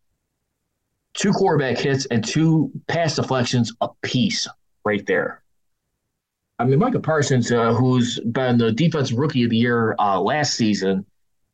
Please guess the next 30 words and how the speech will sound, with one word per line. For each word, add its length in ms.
and 540
a 100
Defensive 460
Player 300
of 100
the 40
Year 240
candidate, 560
each 200
of 60
those 140
first 220
two 100
seasons 520
made 220
the 100
All-Pro, 640
uh, 280
each 300
time 460
in 120
his, 220
uh, 160
two 240
seasons, 720
uh, 280
with 280
the 60
Dallas 280
Cowboys. 640